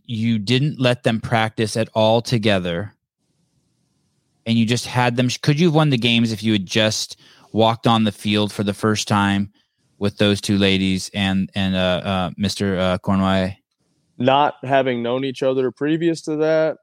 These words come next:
Speaker 1: Yeah, not knowing each other previously to that and just walked on. Like, ha-
Speaker 2: It's tough, you know? Well, Sam speaks French, um, so there's that. Um, no, I think it's tough. I think you need miles with people. You need to
Speaker 1: You do, okay.
Speaker 2: you learn,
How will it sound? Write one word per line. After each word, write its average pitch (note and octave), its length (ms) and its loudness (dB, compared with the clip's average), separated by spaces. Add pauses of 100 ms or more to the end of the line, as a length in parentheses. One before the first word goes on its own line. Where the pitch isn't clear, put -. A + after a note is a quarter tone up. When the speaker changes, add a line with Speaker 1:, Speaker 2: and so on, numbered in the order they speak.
(260)
Speaker 1:
Yeah, D3 220 4
not F#3+ 220 2
knowing G3 200 2
each F#3 140 -2
other F#3 180 2
previously D#3+ 460 0
to D3+ 100 0
that D3 200 2
and C#3 80 -4
just C3 180 0
walked B2+ 260 2
on. G#2+ 180 0
Like, A#2+ 140 0
ha- - 180 -2 (680)
Speaker 2:
It's D3+ 240 0
tough, A#2+ 400 0
you G#2+ 80 -2
know? G#2 140 -2
Well, G#2 300 0
Sam A#2 280 -2
speaks A#2 260 -4
French, G#2+ 440 -2 (120)
um, G2 400 2
so G2+ 160 -2
there's F#2+ 260 -2
that. F#2+ 360 2 (340)
Um, F#2+ 540 0 (400)
no, D3+ 120 0 (100)
I E3 120 4
think F#3 200 -2
it's E3 120 -4
tough. C#3+ 220 0
I A2 60 -4
think A#2+ 180 -8
you B2+ 80 -4
need B2 140 -4
miles A#2 380 -4
with A#2+ 120 -12
people. B2 340 -6
You G#2+ 120 -6
need A2 180 -8
to A2 160 0
Speaker 1:
You G#2 60 2
do, A2 180 0
okay. C#3 360 -2
Speaker 2:
you F3+ 120 4
learn, D#3 540 0